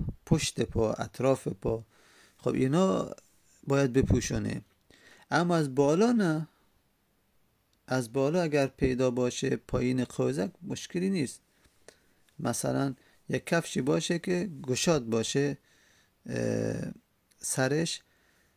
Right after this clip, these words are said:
مثل کفشای بارونی تقریباً که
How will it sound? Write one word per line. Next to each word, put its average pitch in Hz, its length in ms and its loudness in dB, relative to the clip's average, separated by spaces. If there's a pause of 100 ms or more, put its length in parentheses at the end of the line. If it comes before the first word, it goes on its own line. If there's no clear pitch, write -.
(140)
مثل 196 260 0
کفشای 160 480 0
بارونی 135 560 2 (640)
تقریباً 113 600 -2 (1080)
که 131 440 2